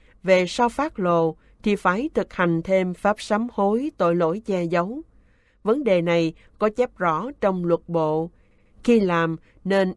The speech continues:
y theo đó mà thực hành. Kết vấn. Thưa chư đại tỷ,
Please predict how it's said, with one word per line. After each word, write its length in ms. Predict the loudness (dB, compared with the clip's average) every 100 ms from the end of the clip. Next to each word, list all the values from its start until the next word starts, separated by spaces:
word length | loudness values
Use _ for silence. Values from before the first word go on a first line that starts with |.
| -2
y 180 | -2 -2
theo 240 | -2 -2
đó 420 | 0 -2 -4 -12 -10
mà 380 | -4 -2 -2 -6 -6
thực 240 | -6 -4
hành. 280 | -4 -4 -6 -14 _ _ _ _ _ _ _ _ _ _ _ _ _ _ _ _ _ 0
Kết 420 | 0 0 -8 -2
vấn. 320 | 0 0 -6 -14 _ _ _ _ _ _ _ _ _ 0
Thưa 280 | 2 2
chư 220 | 0 -2 -2
đại 240 | 0 -2
tỷ, 400 | 0 -2 -2